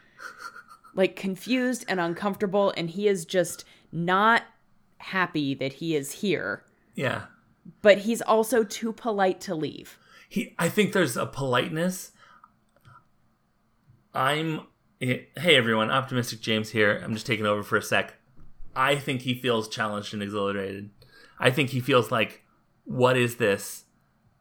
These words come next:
Speaker 1: They're not worrying about how ridiculous they look right now. I think
Speaker 2: Okay.
Speaker 1: there's,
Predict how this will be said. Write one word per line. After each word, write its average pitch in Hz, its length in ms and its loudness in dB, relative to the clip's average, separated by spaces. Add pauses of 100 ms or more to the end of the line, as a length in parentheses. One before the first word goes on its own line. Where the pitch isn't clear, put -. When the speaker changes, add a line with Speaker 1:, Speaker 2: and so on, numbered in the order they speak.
(500)
Speaker 1:
They're 117 200 2
not 120 560 2 (480)
worrying 120 600 4
about 104 360 2
how 107 440 2
ridiculous 104 640 -2
they 98 140 -4
look - 260 -12
right - 160 -8
now. - 300 -14 (920)
I 208 200 4
think 143 200 2
Speaker 2:
Okay. - 20 -8
Speaker 1:
there's, 113 200 4